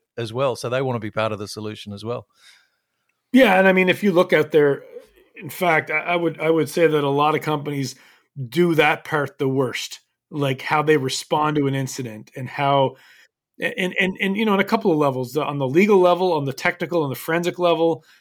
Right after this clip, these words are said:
Speaker 2: and on the, on the ethics and, and trust level. Like, you know, there's a lot of companies we've seen be,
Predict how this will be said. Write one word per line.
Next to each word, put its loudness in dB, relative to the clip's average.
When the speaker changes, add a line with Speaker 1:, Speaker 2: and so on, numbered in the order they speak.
Speaker 2:
and -2
on -2
the, -2
on -8
the -4
ethics -6
and, -10
and -10
trust -6
level. -6
Like, -10
you -12
know, -10
there's -8
a -4
lot 0
of -6
companies -6
we've -4
seen -4
be, -2